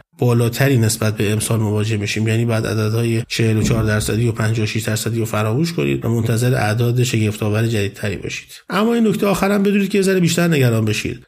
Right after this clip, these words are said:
جدول مربوط به منابع و مصارف هدفمندی یارانه‌ها از لایحه بودجه حذف شده.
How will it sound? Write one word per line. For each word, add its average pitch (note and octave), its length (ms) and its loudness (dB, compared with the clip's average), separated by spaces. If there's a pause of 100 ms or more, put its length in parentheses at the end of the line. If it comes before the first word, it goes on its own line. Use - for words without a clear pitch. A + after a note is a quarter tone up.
جدول C#3+ 520 2
مربوط D#3 420 2
به D#3 120 0
منابع B2 480 2
و A#2+ 40 2
مصارف A#2+ 440 0
هدفمندی A#2+ 640 0
یارانه‌ها B2 680 2 (200)
از A#2 240 0
لایحه A#2 280 4
بودجه B2 300 2
حذف A#2+ 340 0
شده. G#2 320 -6